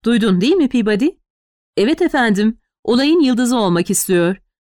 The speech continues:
Bu akşam Teğmen Stewart'ın idaresindeki New York City Toplu Taşıma Güvenliği Birimi Richard Draco cinayetinin baş şüphelisini kaçmaya çalışırken ele geçirdi. Olayın fotoğrafları için sayfa on bire bakın. Bunu görmek istiyor.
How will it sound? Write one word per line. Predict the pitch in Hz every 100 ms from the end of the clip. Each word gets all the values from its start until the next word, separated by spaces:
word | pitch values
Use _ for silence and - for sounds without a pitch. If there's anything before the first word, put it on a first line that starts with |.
| _
Bu | 359
akşam | 359 - 302 302
Teğmen | 311 330 311 311
Stewart'ın | 311 - 339 320 294 285 240
idaresindeki | - 202 196 185 - 185 180 - 254 208
New | 330
York | 311 302
City | - 254 247 254
Toplu | 269 269 330
Taşıma | 311 277 277 277
Güvenliği | 196 185 180 180 170
Birimi | 190 165 165 330 - _ -
Richard | 285 - 370 -
Draco | 262 370 339 220
cinayetinin | 269 226 220 226 226 233 196
baş | 294
şüphelisini | - 311 277 220 226 220 240
kaçmaya | 233 240 285 320
çalışırken | - 285 277 294 285 269 226
ele | 196 170
geçirdi. | 156 - 170 156 170 _ _ -
Olayın | 220 208 208
fotoğrafları | 185 175 185 175 196 202
için | 254 233 262
sayfa | 285 320 302 349
on | 330 302 202
bire | 156 151
bakın. | 156 180 160 _ _ _ -
Bunu | 214 330
görmek | 320 240 185 -
istiyor. | - 180 160 170